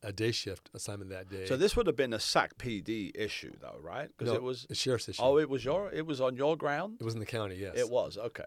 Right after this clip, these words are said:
Speaker 1: Yeah. It was the old, uh, it was the old Good Guys, uh, hostage, I'm sorry, Good Guys electronics store.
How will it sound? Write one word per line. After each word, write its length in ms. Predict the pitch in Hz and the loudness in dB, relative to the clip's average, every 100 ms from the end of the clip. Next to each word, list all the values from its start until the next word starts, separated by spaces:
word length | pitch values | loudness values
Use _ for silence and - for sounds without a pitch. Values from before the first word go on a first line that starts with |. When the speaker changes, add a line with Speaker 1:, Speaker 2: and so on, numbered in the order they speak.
| 107 | -4
Speaker 1:
Yeah. 240 | 101 90 - _ _ - | -4 -4 -12 _ _ -8
It 60 | |
was 140 | 113 98 | -6 -2
the 80 | |
old, 200 | 110 107 | -2 -2
uh, 300 | 104 101 98 95 87 _ _ _ _ _ _ _ _ _ _ | -2 -4 -6 -8 -16 _ _ _ _ _ _ _ _ _ _
it 40 | 113 | -4
was 100 | 104 | 4
the 80 | 117 | 6
old 180 | 110 | 6
Good 200 | 92 117 | 6 4
Guys, 420 | 110 104 101 98 98 | 6 6 6 2 2
uh, 260 | 95 95 - - - - - - - | 0 0 -4 -10 -16 -20 -20 -20 0
hostage, 480 | 113 117 107 90 - _ _ _ _ _ - 107 | 2 2 -2 -6 -12 _ _ _ _ _ -8 -4
I'm 120 | 123 | -2
sorry, 180 | - 104 | 2 2
Good 180 | 101 117 | 2 4
Guys 200 | 110 95 | 4 4
electronics 440 | 101 - 107 95 | -4 -2 -4 -4
store. 340 | - 95 90 | -8 -8 -10